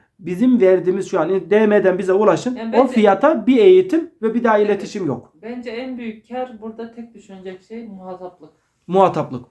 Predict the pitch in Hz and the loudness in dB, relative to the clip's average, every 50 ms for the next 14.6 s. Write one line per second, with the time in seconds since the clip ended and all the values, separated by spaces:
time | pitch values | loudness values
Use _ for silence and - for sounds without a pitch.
0 | _ - 220 277 240 254 - - 285 277 262 254 233 226 233 226 233 262 285 277 | _ 2 4 4 4 4 0 0 -2 -4 -4 -6 -8 -8 -8 -8 -6 -6 -8 -8
1 | 233 - 233 233 277 302 302 269 254 247 285 - _ - 247 254 247 254 233 208 | -10 -12 -10 -10 -8 -8 -8 -10 -12 -12 -14 -18 _ -12 -12 -10 -8 -8 -8 -10
2 | 196 - _ - 262 240 233 240 233 240 240 233 233 233 233 - 247 226 180 160 | -10 -14 _ -10 -8 -8 -6 -6 -6 -6 -8 -8 -8 -8 -8 -10 -12 -14 -14 -14
3 | 165 180 208 - 226 220 202 196 208 214 196 190 185 185 - 202 196 180 151 147 | -14 -16 -18 -14 -12 -12 -12 -10 -12 -14 -14 -14 -16 -16 -18 -20 -20 -20 -20 -20
4 | _ _ 190 190 202 185 156 151 156 151 139 - - 233 233 262 285 285 254 214 | _ _ 0 2 2 2 2 2 0 0 0 -2 -4 -8 -8 -6 -6 -6 -6 -4
5 | 220 220 214 214 214 208 208 202 214 220 240 233 - 202 190 196 202 175 156 156 | -6 -6 -6 -8 -12 -12 -12 -12 -12 -12 -12 -12 -12 -10 -10 -10 -10 -10 -12 -14
6 | - 214 226 - 240 233 - 247 220 196 196 208 240 262 247 - 220 208 202 196 | -16 -18 -18 -18 -18 -18 -16 -14 -14 -14 -12 -10 -10 -10 -10 -12 -14 -16 -16 -16
7 | 190 - 185 180 - - - _ 190 190 190 196 196 - 202 185 180 170 180 180 | -14 -14 -16 -16 -16 -18 -20 _ -16 -14 -12 -12 -12 -12 -12 -12 -10 -10 -10 -10
8 | 196 208 185 - 180 185 190 - 208 185 180 170 147 143 165 - - - 180 190 | -10 -10 -12 -12 -12 -14 -16 -16 -14 -14 -14 -14 -14 -16 -20 -18 -10 -4 0 0
9 | 196 175 139 117 107 110 - _ _ _ _ _ _ _ - 226 233 233 220 214 | 2 2 2 0 -4 -6 -12 _ _ _ _ _ _ _ -10 -6 -4 -4 -4 -4
10 | 220 220 220 214 - 214 220 214 - 226 220 214 208 190 165 170 190 233 254 254 | -4 -6 -8 -8 -8 -8 -10 -10 -10 -10 -10 -10 -8 -10 -10 -12 -10 -10 -10 -12
11 | 247 _ _ _ _ _ _ _ _ 202 220 240 254 226 262 254 254 - 226 - | -12 _ _ _ _ _ _ _ _ -10 -8 -8 -6 -4 -4 -6 -6 -8 -12 -16
12 | - _ _ _ - 202 233 233 - 220 226 226 220 220 214 226 226 196 190 190 | -18 _ _ _ -12 -10 -10 -8 -8 -6 -6 -6 -6 -6 -6 -6 -6 -6 -8 -10
13 | 196 196 - _ _ _ _ _ _ _ _ - 185 185 185 185 185 180 180 180 | -12 -14 -16 _ _ _ _ _ _ _ _ -10 -8 -8 -6 -6 -6 -6 -8 -10
14 | - - 220 247 240 - - 214 214 196 202 202 | -10 -10 -10 -10 -10 -10 -12 -10 -10 -10 -12 -14